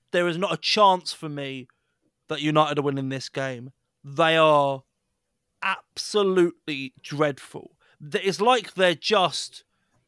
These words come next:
floating through games. Like, I don't know how United fans must, well, I do 'cause I look at Twitter,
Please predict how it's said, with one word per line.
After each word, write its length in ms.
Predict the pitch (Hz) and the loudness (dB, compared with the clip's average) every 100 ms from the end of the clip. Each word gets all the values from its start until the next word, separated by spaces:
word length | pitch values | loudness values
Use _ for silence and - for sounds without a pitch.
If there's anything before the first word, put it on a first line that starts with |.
| _ | _
floating 800 | - - 226 226 233 180 160 139 | -20 -10 0 4 4 2 -6 -8
through 360 | - 170 175 156 | -14 -6 -4 0
games. 600 | 160 156 135 123 - - - _ _ _ - | 0 0 -4 -12 -18 -20 -20 _ _ _ 0
Like, 240 | 175 190 - _ _ _ _ - | 2 2 -4 _ _ _ _ -6
I 80 | |
don't 280 | 208 247 240 | 2 4 4
know 120 | 214 | 2
how 180 | 196 208 | 2 2
United 560 | 190 165 185 208 190 165 | 2 0 4 4 4 -2
fans 320 | 170 151 143 | -2 -2 0
must, 220 | 156 - | -2 -2
well, 100 | 156 | -4
I 60 | 139 | -6
do 260 | 143 156 | -4 -4
'cause 120 | 139 143 | -4 -8
I 40 | |
look 200 | 139 - | -8 -10
at 100 | - | -10
Twitter, 320 | - 160 120 | -8 -6 -8